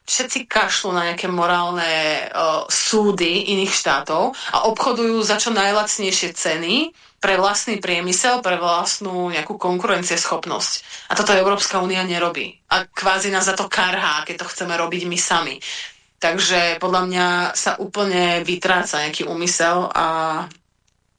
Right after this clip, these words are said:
nejaký ten prvotný zámer, prečo sme vstupovali do Európskej únie.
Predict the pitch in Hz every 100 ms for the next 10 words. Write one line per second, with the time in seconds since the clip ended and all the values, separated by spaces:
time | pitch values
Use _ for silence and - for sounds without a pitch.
0 | _ 202 185 180 180 180 185 190 196 196
1 | 196 185 - _ _ _ - 180 185 185
2 | 190 160 165 - 165 165 180 180 - 185
3 | 180 180 175 175 175 180 175 - 180 170
4 | 170 175